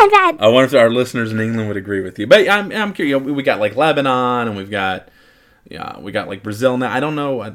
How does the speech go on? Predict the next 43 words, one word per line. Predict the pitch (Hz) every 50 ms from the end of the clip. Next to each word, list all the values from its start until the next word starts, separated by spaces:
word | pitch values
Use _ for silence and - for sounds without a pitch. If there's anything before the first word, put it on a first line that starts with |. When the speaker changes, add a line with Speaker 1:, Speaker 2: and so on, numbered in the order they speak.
| - -
Speaker 2:
like, | - - -
Egypt. | 104 110 117 117 117 123 117 -
I | 117
don't | 131 139
know | 131 127
what | 123 123
they | - 117
do. | 113 120 123 127 123 113 104 98
Speaker 1:
Just | 101 - -
ask | 311 320 - _ _ -
me. | 240 262 311 285 226 208 _ _ _ _ -
Or | 330 392
you | 453 415 427 370
can | 349 359
just | 339 359 302 254
go | 214 233 233 269
to | 302
World | 262 233 247 269 269 262 262
Thinking | 254 262 220 226 233 214
Day. | 208 185 - 202 _ _ _ _ _ _ _ _ _
Speaker 2:
I | - -
could | - 110 92
go | 98 104 104
to | 107
the | 101 101
Girl | 92 101 107 104 101
Scouts | - - 107 101 95 -
World | 107 101 98
Thinking | - 156 147 135 - 139 120
Day. | 113 113 107 104 104 104 107 -
Speaker 1:
Yes. | 269 262 214 - _ _
Speaker 2:
I'd | - 104
rather | 104 135 160 139 117
hear | 120 107
from | 110 107
the | 101
people | 85 120 107 98 95
that | 92
actually | 95 95 90 - 98 95
live | 98 110 117 110 101
there, | 98 92 90 90 92
Speaker 1:
Ugh. | 269 247
Speaker 2:
but | 92 95 92 98 -